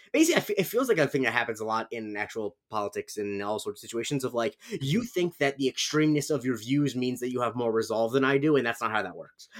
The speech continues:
Speaker 1: Like,
Speaker 2: Yeah,
Speaker 1: it
Speaker 2: I
Speaker 1: doesn't
Speaker 2: loved, I loved that because that was the first time he really felt like a general to me.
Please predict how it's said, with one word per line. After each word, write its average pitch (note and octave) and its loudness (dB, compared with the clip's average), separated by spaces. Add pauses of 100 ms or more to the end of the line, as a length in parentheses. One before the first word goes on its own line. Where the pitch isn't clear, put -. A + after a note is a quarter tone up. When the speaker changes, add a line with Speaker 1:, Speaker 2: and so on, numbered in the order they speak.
Speaker 1:
Like, D3 8
Speaker 2:
Yeah, F3+ 4
Speaker 1:
it D3 6
Speaker 2:
I G#3 10
Speaker 1:
doesn't A#3 6
Speaker 2:
loved, G#3+ 8 (140)
I E3+ 6
loved F3+ 4
that F3 4
because D#3 -2
that D#3+ 6
was F#3+ 2
the E3+ 0
first D#3+ 0
time D#3 2
he C#3+ -2
really C#3+ 2
felt C3 -2
like B2 -2
a A#2 -4
general A2+ -2
to G2+ -12
me. F#2+ -14